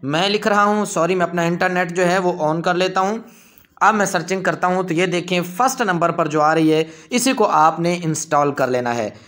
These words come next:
उसके बाद आपने दोस्तों एडिटिंग का एक ख़ास तरीका है जिसमें आपका वक्त नहीं लगेगा, बस सिर्फ आपने क्लिक्स करने ही आपकी वीडियो एडिट हो जाएगी।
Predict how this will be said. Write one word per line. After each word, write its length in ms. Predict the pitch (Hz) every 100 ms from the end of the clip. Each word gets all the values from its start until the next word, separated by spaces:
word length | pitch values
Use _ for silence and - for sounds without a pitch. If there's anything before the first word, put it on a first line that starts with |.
| -
उसके 200 | 277 285 269
बाद 220 | 247 233
आपने 240 | 226 247
दोस्तों 340 | 220 233 233 247
एडिटिंग 440 | 202 220 254 262
का 100 | 247
एक 100 | 214
ख़ास 420 | - 208 233 247 220
तरीका 260 | 202 214
है 80 | 196
जिसमें 280 | 214 220 175
आपका 260 | 165 - 151
वक्त 300 | 175 185 165
नहीं 180 | 208 170
लगेगा, 440 | 127 131 135 131 - -
बस 220 | 180 220 220
सिर्फ 240 | 220 -
आपने 360 | 160 165 180 196
क्लिक्स 380 | 190 208 247 - -
करने 260 | 180 170
ही 120 | 170 160
आपकी 260 | 156 -
वीडियो 220 | 143 143 135
एडिट 260 | 127 127
हो 40 | 117
जाएगी। 360 | 117 110 123